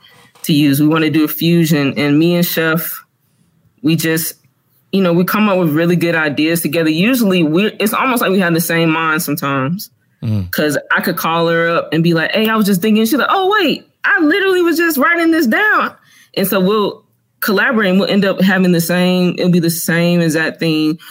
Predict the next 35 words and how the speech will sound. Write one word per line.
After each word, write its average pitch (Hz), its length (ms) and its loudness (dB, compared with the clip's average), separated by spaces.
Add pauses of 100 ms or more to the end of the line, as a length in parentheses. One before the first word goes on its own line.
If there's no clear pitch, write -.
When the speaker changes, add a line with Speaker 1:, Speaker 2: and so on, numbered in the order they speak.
(200)
Speaker 1:
Or 170 140 2
maybe 180 720 2 (640)
the 165 140 2
way 170 160 2
she 190 180 0
wants 170 320 0
to, 151 180 -4
um, 151 340 -2
plate 165 340 -2
it 156 100 -2
is 156 100 0
different 160 300 -2
from 147 120 -2
what 147 100 0
I 151 80 0
wanted 147 220 0
to 139 80 -2
plate 135 280 -2
it. - 140 -6 (560)
Or 170 120 2
maybe 175 640 2 (120)
the - 140 -4
flavors 165 580 0
that 147 120 -2
she 247 260 -2
has 165 420 0
is 180 80 4
better 147 240 0
than 143 120 -2
what 143 120 -2
I 165 120 -2
wanted 135 240 0
to 113 60 -6
flavor 117 240 -4
with. - 240 -8